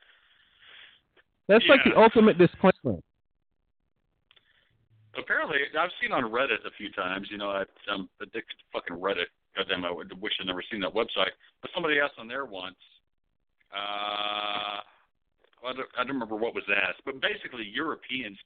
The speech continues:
Speaker 2: cannot believe when they come to the U S that prescription drugs are sold on the T V. Because there's so much information that you have to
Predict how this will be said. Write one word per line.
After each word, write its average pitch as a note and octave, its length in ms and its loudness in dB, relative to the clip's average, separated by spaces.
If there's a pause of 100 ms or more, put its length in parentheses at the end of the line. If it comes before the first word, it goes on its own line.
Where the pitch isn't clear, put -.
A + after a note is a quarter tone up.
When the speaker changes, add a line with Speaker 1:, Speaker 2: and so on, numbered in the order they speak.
Speaker 2:
cannot C3+ 300 -10 (100)
believe A#2+ 400 -8
when G2+ 100 -12
they G#2 160 -6
come B2+ 140 -10
to G#2+ 60 -10
the G#2 80 -12
U G#2 180 -6
S A#2 120 -4 (720)
that A2 120 0 (560)
prescription B2+ 560 -8
drugs A2 300 0
are F#2+ 240 -6 (600)
sold A2+ 440 0 (140)
on G#2 180 -2
the G2+ 80 -8 (100)
T G2 180 2
V. F2 220 -2 (1700)
Because F3 300 -2
there's D#3+ 100 -10 (140)
so G#3 160 -4
much G3 160 -6 (100)
information D3 560 -6
that B2 80 -16
you B2 160 -10
have C#3 220 -4
to A#2+ 100 -8